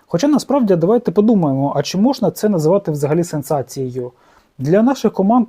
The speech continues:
взагалі, е, не дивно вилітати в перших же матчах, коли вони потрапляють до Єврокубків, окрім Динамо та Шахтаря. Тому що востаннє, коли якась команда, окрім Динамо та Шахтаря,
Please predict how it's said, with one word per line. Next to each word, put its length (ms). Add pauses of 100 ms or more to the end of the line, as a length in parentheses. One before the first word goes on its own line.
взагалі, 600
е, 120 (400)
не 160
дивно 540 (340)
вилітати 640
в 80
перших 420
же 120
матчах, 420
коли 180
вони 200
потрапляють 640
до 180
Єврокубків, 760 (180)
окрім 340
Динамо 300
та 120
Шахтаря. 480 (340)
Тому 200
що 200
востаннє, 560
коли 380 (280)
якась 460
команда, 680 (300)
окрім 300
Динамо 340
та 100
Шахтаря, 480